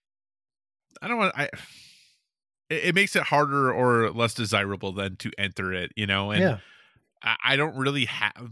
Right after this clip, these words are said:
Speaker 1: this is probably, I don't know that I have something that I really feel that strongly about compared to, like, when I think of people who are really into y-, Marvel, Star Wars, Dark Souls types. Like, I just not, I'm not that excited about, like, anything <laughs> that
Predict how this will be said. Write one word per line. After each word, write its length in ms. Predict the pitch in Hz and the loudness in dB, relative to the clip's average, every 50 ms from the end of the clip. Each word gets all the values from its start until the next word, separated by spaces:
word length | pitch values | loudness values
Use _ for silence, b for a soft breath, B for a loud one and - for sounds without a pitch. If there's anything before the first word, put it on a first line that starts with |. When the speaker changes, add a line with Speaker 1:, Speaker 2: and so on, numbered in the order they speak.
| 110 101 - | -18 -16 -14
Speaker 1:
this 160 | 117 120 131 | -12 -10 -10
is 60 | 131 | -8
probably, 260 | 117 127 113 104 98 - - | -4 -2 -2 -2 -2 -4 -4
I 100 | - 123 | -2 0
don't 160 | 147 185 202 | 0 0 0
know 120 | 196 185 175 | -2 0 2
that 100 | 160 139 | 2 2
I 80 | 123 | 2
have 280 | 107 107 123 120 131 127 | 2 0 -2 -4 -2 -4
something 180 | 139 127 123 110 | -8 -10 -10 -8
that 80 | 104 104 | -6 -6
I 40 | |
really 240 | 98 92 101 104 101 | -4 -4 -4 -6 -6
feel 380 | - - - - 107 113 123 110 | -8 -10 -10 -4 -2 -2 0 2
that 180 | 98 95 85 - | 0 0 -2 -2
strongly 480 | - - 104 95 101 113 120 104 80 | -6 -4 -2 -2 -2 -2 -2 -6 -8
about 320 | 62 - - - 80 64 - - | -10 -12 -14 -14 -16 -16 -14 -14
compared 360 | - 104 - 110 101 101 95 | -14 -10 -6 -4 -4 -4 -4
to, 60 | 101 | -4
like, 240 | 95 95 92 95 - | -2 -2 -2 -4 -4
when 80 | 101 | -4
I 80 | 95 95 | -4 -4
think 320 | - - 104 101 - - b b b b b b b b b b b b b _ | -4 -6 -10 -12 -14 -18 b b b b b b b b b b b b b _
of 120 | 127 123 113 | -4 -4 -2
people 220 | 127 113 113 113 | -2 -4 -4 -2
who 80 | 98 110 | 0 2
are 100 | 104 101 | 2 2
really 420 | 101 98 110 110 104 104 107 80 101 | 0 0 -2 -2 -2 -2 -4 -4 -4
into 640 | 101 92 87 - - 98 95 92 92 92 90 87 85 - _ _ _ _ _ _ _ - | -6 -6 -8 -8 -8 -6 -6 -6 -6 -6 -8 -10 -12 -16 _ _ _ _ _ _ _ -18
y-, 120 | 113 120 - | -16 -14 -12
Marvel, 520 | - 104 95 98 98 95 92 98 95 98 92 | -10 -6 -4 -2 -2 -2 -2 -4 -4 -6 -6
Star 300 | - - 101 95 98 95 | -4 -4 -2 -2 -2 -2
Wars, 480 | 95 95 95 92 92 90 87 - - - _ _ | -2 -2 -2 -2 -2 -2 -4 -6 -10 -14 _ _
Dark 200 | - 92 107 - | -4 -4 -4 -4
Souls 240 | - - 101 95 - | -6 -8 -10 -6 -4
types. 220 | - 95 92 - - - | -2 -2 -2 -2 -4 -4
Like, 120 | 101 101 - | -4 -4 -2
I 40 | 123 135 | -4 -6
just 160 | 147 139 - | -4 -6 -6
not, 140 | 120 123 - - | -6 -6 -6 -8
I'm 100 | 110 107 | -6 -2
not 220 | 113 113 120 - - | -2 -2 0 0 -2
that 140 | 107 107 | -2 -2
excited 240 | 107 - - 104 104 | -2 -2 -4 -4 -2
about, 200 | 92 95 95 - | -2 -2 -4 -4
like, 140 | 98 98 - _ - | -4 -8 -6 _ -6
anything 440 | 107 101 101 101 104 101 104 104 - _ _ _ - | -6 -6 -6 -10 -10 -12 -12 -14 -18 _ _ _ -20
<laughs> 500 | - - 156 147 - - - - - - | -6 -2 -2 -2 -2 -2 -8 -16 0 2
that 120 | 233 214 | 2 2